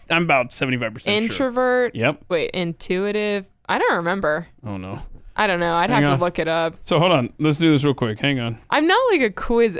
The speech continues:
Speaker 2: expert. I just happen to have just taken the chronotype quiz, which divides your sleep into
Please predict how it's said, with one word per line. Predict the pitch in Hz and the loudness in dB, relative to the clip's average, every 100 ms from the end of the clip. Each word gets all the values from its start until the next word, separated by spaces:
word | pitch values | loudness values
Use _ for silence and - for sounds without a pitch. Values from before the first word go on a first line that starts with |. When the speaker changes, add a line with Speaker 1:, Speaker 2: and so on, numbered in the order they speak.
| - | -2
Speaker 2:
expert. | 185 196 - - - 165 170 | 0 0 0 2 2 2 2
I | |
just | 202 233 | 0 -2
happen | - 202 208 202 | -2 -2 0 0
to | |
have | 180 - | -2 -6
just | - 208 185 - | 0 0 0 -2
taken | 185 170 | -2 -4
the | |
chronotype | 165 170 170 180 202 196 | -6 -4 -4 -2 -2 -2
quiz, | - 196 190 | -4 -4 -4
which | 170 - | -6 -6
divides | 165 165 160 | -2 -2 -2
your | 165 | -6
sleep | - - 170 170 | -6 -6 -6 -4
into | 165 165 170 165 | -4 -4 -4 -4